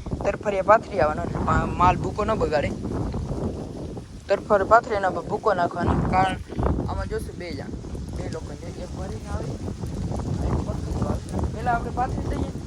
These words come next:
ઉડતો-, ઉડવાની શક્યતા રહીએ. ભેહું પહેલા એના ઉપર જ ચક્કર છે, એ લખણું, ભેહાને ગારાને હાથી જેવું થાય. ગારામાં બહુ મજા આવે. જે આ વાટ જોઈને બેઠી મારી,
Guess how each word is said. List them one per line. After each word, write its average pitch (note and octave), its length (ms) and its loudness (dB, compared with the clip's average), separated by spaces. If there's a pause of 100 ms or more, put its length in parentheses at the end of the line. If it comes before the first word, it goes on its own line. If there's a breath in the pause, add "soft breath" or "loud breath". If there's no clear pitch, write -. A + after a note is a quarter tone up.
(420)
ઉડતો-, B3+ 520 -4
ઉડવાની B3 440 -4
શક્યતા B3+ 400 -4
રહીએ. B3 180 -4 (800)
ભેહું A3 340 -8
પહેલા A3+ 240 -2
એના A#3+ 180 -4
ઉપર F#3+ 140 -12
જ F#3+ 120 -12
ચક્કર D3+ 220 -12
છે, C#3+ 140 -16 (400)
એ - 60 -12
લખણું, A3 480 -10
ભેહાને - 360 -10
ગારાને G3 360 -4
હાથી G#3 280 -8
જેવું - 180 -10
થાય. - 200 -10 (560)
ગારામાં F#3+ 240 -4
બહુ G#3+ 200 -8
મજા - 220 -6
આવે. - 1000 -8
જે F3+ 80 0
આ F3 100 6
વાટ G#3 280 6
જોઈને F3+ 200 2
બેઠી D#3+ 260 2
મારી, C3+ 300 2